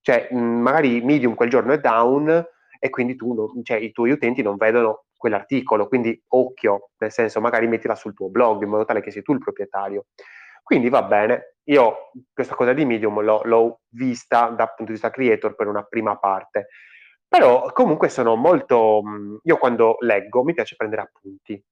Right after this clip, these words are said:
anche digitali proprio, no? Eh, quindi evidenziare, prendere appunti magari di un qualcosa che magari mi interessa,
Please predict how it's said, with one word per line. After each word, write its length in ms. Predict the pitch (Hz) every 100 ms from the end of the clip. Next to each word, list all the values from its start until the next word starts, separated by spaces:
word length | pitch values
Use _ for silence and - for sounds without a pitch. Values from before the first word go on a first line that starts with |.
| -
anche 260 | 135 131
digitali 640 | 117 110 117 - 95 101 101
proprio, 360 | 98 98 135
no? 240 | 160 131 - - _ _ -
Eh, 840 | 139 135 127 120 117 113 110 104 104
quindi 200 | 131 117
evidenziare, 1160 | 110 117 110 104 120 101 107 113 110 110 107 -
prendere 240 | 113 113
appunti 320 | 107 - 110
magari 240 | 110 110 113
di 80 | 107
un 80 |
qualcosa 460 | 104 110 - 107 107
che 100 | -
magari 260 | 107 107 107
mi 100 | 110
interessa, 760 | 107 104 117 110 - 107